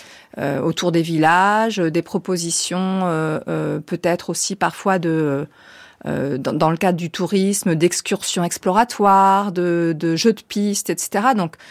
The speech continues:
euh, cette, euh, cette question du jeu, en fait, elle est, elle est plus large. D'ailleurs, il y a des chercheurs qui travaillent, euh, intensément dessus, qui montrent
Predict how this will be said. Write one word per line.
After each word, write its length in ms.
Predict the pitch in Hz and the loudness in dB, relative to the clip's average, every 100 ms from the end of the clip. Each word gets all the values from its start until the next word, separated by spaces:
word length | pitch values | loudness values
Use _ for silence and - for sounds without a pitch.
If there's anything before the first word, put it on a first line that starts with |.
| - - - | -20 -20 -2
euh, 280 | 180 156 151 | 0 0 -2
cette, 360 | - 202 196 208 | 0 -2 0 0
euh, 420 | 190 190 185 185 185 - - _ - | 2 0 0 -4 -8 -20 -20 _ -2
cette 180 | 214 | -2
question 360 | 202 262 - 311 | 2 -2 2 2
du 180 | 208 202 | 2 0
jeu, 320 | 185 214 285 | 0 0 2
en 100 | 254 | -2
fait, 300 | - 254 294 | 0 -2 0
elle 140 | 185 | 0
est, 120 | 165 170 | 0 0
elle 140 | 175 | -2
est 60 | 165 | -4
plus 240 | 160 - | -4 -4
large. 280 | 220 233 294 | 0 2 0
D'ailleurs, 300 | 185 175 220 | -2 -2 0
il 40 | 196 | -2
y 40 | |
a 60 | 165 | -2
des 100 | 165 | -4
chercheurs 440 | - 180 - - | -6 -6 -6 -6
qui 100 | - | -10
travaillent, 420 | - 185 180 185 | -6 -2 0 0
euh, 160 | 160 160 | -2 -2
intensément 640 | - 170 185 180 196 185 175 | -4 -6 -4 -4 -2 -2 -2
dessus, 320 | 165 - 254 | -4 -6 -10
qui 160 | - | -4
montrent 360 | 185 220 254 - | 0 2 0 -4